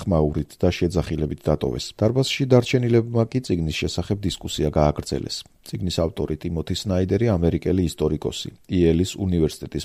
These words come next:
პროფესორია. ის იმ ოცი წლიან პერიოდს იკვლევს, როდესაც ნაცისტური გერმანიის და საბჭოთა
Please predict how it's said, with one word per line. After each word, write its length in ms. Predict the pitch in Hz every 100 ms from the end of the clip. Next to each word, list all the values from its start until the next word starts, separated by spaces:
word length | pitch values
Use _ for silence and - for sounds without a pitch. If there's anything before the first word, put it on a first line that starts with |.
| -
პროფესორია. 600 | 82 85 - 73 64 - - _ -
ის 80 | 117 143
იმ 60 | 123 107
ოცი 100 | -
წლიან 280 | - 87 82
პერიოდს 400 | 85 90 92 -
იკვლევს, 320 | - 104 123 -
როდესაც 460 | 85 76 - 98 -
ნაცისტური 560 | 87 78 - - 87 82
გერმანიის 540 | 87 80 80 76 71
და 100 | - 73
საბჭოთა 360 | 71 - -